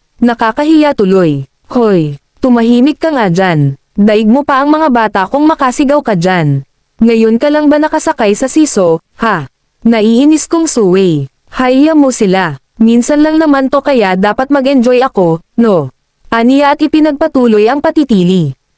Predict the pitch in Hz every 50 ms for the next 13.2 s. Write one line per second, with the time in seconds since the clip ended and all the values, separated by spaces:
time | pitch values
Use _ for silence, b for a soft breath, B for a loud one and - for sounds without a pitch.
0 | _ _ - 233 233 226 - 220 214 - 285 285 - 277 269 - 302 285 - 302
1 | 294 302 302 294 302 - - 226 214 - 254 220 214 220 220 277 294 294 262 269
2 | 240 233 262 277 254 233 220 214 214 233 254 - - 302 262 254 240 208 190 180
3 | 170 175 185 185 175 151 139 - _ _ _ _ _ _ - - 233 233 254 247
4 | 247 - 233 220 214 214 233 262 285 302 311 302 285 285 277 285 294 262 220 202
5 | 202 - 277 277 311 285 - 302 302 285 - 247 233 240 233 220 220 240 262 277
6 | 247 214 185 175 185 180 170 151 143 139 135 135 _ _ _ _ _ _ - 220
7 | 233 220 202 226 220 214 247 302 294 277 294 277 - 320 277 - 240 233 220 220
8 | - 254 254 262 285 285 320 302 254 214 196 196 - 285 - 302 302 311 311 262
9 | 233 226 240 277 277 220 185 170 180 180 165 143 131 - _ _ _ _ _ -
10 | 220 226 233 226 226 233 240 220 202 214 220 240 277 - 320 311 330 320 269 254
11 | 269 254 247 233 226 220 208 202 202 214 220 233 226 220 214 214 220 - - 294
12 | - 285 269 262 277 285 294 302 302 311 311 311 285 - 202 170 170 180 185 175
13 | 160 143 139 135